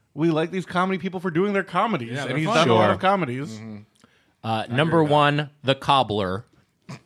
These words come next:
Speaker 3: Number two, Men, Women, and Children.
Speaker 2: Jesus.
Speaker 3: Number three, Bedtime Stories. And of course, number four,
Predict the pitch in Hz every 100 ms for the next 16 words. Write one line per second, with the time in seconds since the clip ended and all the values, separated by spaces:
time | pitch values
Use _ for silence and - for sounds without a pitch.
0 | _ _ - 139 151 135 160 165 143 127
1 | 120 - 107 101 131 156 147 160 156 156
2 | 151 135 107 101 101 101 _ - 85 -
3 | 80 - - _ - 120 143 147 147 151
4 | 139 131 - _ - 139 139 156 143 143
5 | - 160 143 110 104 101 - - _ _
6 | _ _ 131 127 170 147 - 139 120 110
7 | 143 123 101 92